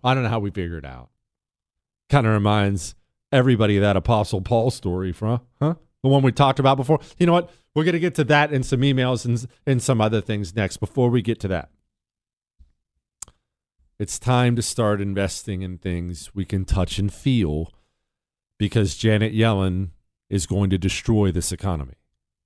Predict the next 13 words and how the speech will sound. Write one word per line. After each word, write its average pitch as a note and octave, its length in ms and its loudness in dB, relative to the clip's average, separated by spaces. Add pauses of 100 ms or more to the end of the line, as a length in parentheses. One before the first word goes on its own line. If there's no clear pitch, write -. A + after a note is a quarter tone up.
Joe A2+ 180 4
Biden G2 500 0
is F#2+ 160 -12
going G2+ 200 0
to F#2+ 40 -2
destroy G2 440 0
this E2+ 180 -4
economy. D#2+ 440 -4 (1000)
We G#2+ 140 6
must G2 640 0
invest G2 720 0
in G2+ 180 0
things F2 480 -2